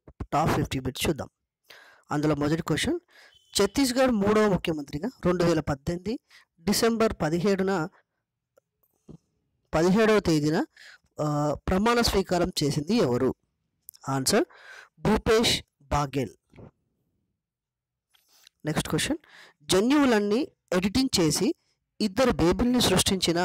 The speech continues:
వివాదాస్పద చైనా శాస్త్రవేత్త నిషేధానికి గురయ్యాడు. ఆయన పేరేమి? ఆన్సర్ హీ జియాన్ కుయ్. హీ జియాన్ కుయ్. నెక్స్ట్ క్వశ్చన్,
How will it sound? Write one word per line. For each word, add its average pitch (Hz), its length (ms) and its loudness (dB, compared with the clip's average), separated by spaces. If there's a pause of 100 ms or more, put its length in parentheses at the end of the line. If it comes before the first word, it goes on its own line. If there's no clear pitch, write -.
(300)
వివాదాస్పద 208 840 2
చైనా 175 500 -2
శాస్త్రవేత్త 175 760 -2 (580)
నిషేధానికి 185 640 2
గురయ్యాడు. 147 560 0 (100)
ఆయన 196 200 0
పేరేమి? 156 680 0 (840)
ఆన్సర్ 135 380 -2 (400)
హీ 262 440 0
జియాన్ 202 440 2
కుయ్. 160 340 2 (540)
హీ 160 260 0
జియాన్ 143 400 -2 (100)
కుయ్. 139 200 0 (1200)
నెక్స్ట్ - 240 -4
క్వశ్చన్, 196 300 0